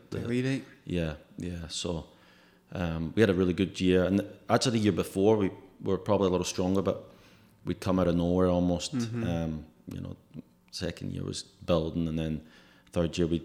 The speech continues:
Speaker 2: we, we had a really good year, surprised a few people. Uh, and,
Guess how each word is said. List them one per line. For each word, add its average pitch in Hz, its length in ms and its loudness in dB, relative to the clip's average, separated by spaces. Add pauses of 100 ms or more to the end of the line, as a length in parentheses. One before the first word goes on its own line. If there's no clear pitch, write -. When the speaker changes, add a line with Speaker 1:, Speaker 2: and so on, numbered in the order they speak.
Speaker 2:
we, - 300 -4
we 95 80 -2
had 82 80 2
a 80 60 -2
really 85 220 0
good 82 260 -2
year, 82 240 2
surprised - 500 -4
a 85 40 -4
few 82 320 -4 (500)
people. 82 440 -4
Uh, - 260 -6
and, 92 240 -2